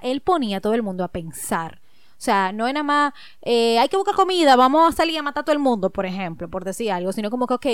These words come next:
¿por qué estamos haciendo esto?". Entonces, era como, eh, la sabiduría de ese señor, yo diría, ayudó a que muchas situaciones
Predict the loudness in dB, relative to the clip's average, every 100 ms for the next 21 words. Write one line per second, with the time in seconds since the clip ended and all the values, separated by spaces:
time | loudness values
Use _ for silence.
0 | -4 -8 -10 -8 -6 -6 -6 -4 -4 -6
1 | -10 -14 -14 -8 -4 -4 -6 -8 0 2
2 | 2 2 2 2 2 2 0 0 -2 -2
3 | -2 -2 -2 0 0 0 0 -2 -4 -2
4 | -2 -4 -4 -4 -4 -6 -8 -12 -14 -20
5 | -20 -20 -20 -20 -16 -2 2 4 6 6
6 | 6 4 -2 -4 -4 -4 -2 -2 -2 -2
7 | -2 -4 -6 -8 -10 -14